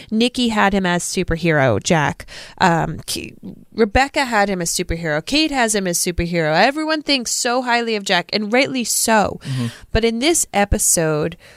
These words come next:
Speaker 1: we were able to see Jack be human. Jack tell Rebecca, "I'm gonna need a break. I'm gonna need a break 'cause I am going to break."
Speaker 2: Right.
Speaker 1: And reach a really low point and break that dish and snap on his kids and then recover.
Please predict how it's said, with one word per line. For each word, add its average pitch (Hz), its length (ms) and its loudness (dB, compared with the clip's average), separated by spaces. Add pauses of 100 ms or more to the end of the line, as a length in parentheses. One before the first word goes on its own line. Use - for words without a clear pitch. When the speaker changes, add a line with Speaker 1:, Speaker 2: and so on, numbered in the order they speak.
(140)
Speaker 1:
we 226 240 0
were 269 180 0
able 190 240 0
to 196 80 -4
see 165 520 -2 (240)
Jack 165 520 0 (220)
be 190 100 -4
human. 156 580 -4 (240)
Jack 196 380 0
tell 233 300 2
Rebecca, 175 580 2
"I'm 190 180 -2
gonna 208 180 2
need 175 200 -4
a 156 60 -6
break. 139 480 -6 (100)
I'm 214 160 2
gonna 233 160 0
need 214 180 0
a 196 60 2
break 170 260 2
'cause 196 160 -2
I 170 140 0
am 175 320 -6
going 156 280 -4
to - 120 -10
break." - 400 -6
Speaker 2:
Right. 113 320 -4
Speaker 1:
And 170 400 -2 (220)
reach 233 340 0
a 208 60 0
really 180 280 2
low 156 220 -2
point 139 400 -4
and 175 180 -2
break 185 440 2
that 185 340 0
dish 127 400 0
and 175 160 0
snap 202 540 0
on 175 160 0
his 170 260 -2
kids 151 500 -4
and 185 160 0
then 165 140 -4
recover. 160 600 -2